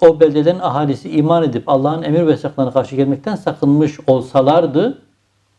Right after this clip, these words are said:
o zaman böyle olacaktı. Ne? Musibet gelmezdi. Musibetler ne geliyorsa bundan sonra artık küçük musibetler, külli helaklar değil, küçük musibetler geliyor. Demek ki o külli helaklara göre yine bunlar küçük kalıyor.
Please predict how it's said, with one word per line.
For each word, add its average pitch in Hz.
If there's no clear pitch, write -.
o 160
zaman 175
böyle 160
olacaktı. 87
Ne? 220
Musibet 147
gelmezdi. 104
Musibetler 170
ne 180
geliyorsa 190
bundan 180
sonra 175
artık 151
küçük -
musibetler, 104
külli 127
helaklar 127
değil, 202
küçük 165
musibetler 110
geliyor. 131
Demek 151
ki 156
o 143
külli 147
helaklara 127
göre 113
yine 151
bunlar 220
küçük 156
kalıyor. -